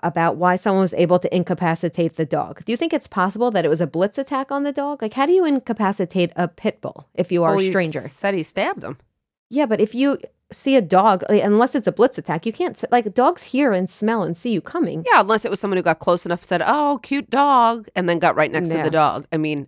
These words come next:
Speaker 2: that, that's
Speaker 1: Yeah.
Speaker 2: the only thing we could probably surmise is that the person had to incapacitate, kill the dog so that they
Speaker 1: Kill
Speaker 2: could
Speaker 1: the dog
Speaker 2: kill
Speaker 1: first, yeah.
Speaker 2: Yeah, I, I would think so.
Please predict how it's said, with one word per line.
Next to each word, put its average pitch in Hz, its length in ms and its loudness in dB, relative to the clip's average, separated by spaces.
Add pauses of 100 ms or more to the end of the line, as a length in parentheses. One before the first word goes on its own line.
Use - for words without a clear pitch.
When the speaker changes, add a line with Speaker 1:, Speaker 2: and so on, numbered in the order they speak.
Speaker 2:
that, 165 280 -2
that's - 560 0
Speaker 1:
Yeah. 160 400 -4
Speaker 2:
the 202 140 2
only 208 160 4
thing 202 140 -2
we 175 100 2
could 165 140 -6
probably 170 380 0
surmise 170 600 0
is 143 140 -6
that 151 160 -4
the 156 80 -8
person 151 320 -4
had 143 260 -2
to - 100 -6
incapacitate, 156 760 -4
kill 160 200 -2
the 143 100 -8
dog 139 340 -2
so 151 140 -4
that 135 160 -2
they 147 80 -8
Speaker 1:
Kill 180 140 0
Speaker 2:
could 165 120 -4
Speaker 1:
the 156 80 0
dog - 20 2
Speaker 2:
kill 147 140 0
Speaker 1:
first, 160 300 -6
yeah. 175 360 -4
Speaker 2:
Yeah, 151 180 0
I, 156 80 2
I - 20 2
would 160 160 -2
think 170 160 -4
so. - 240 -6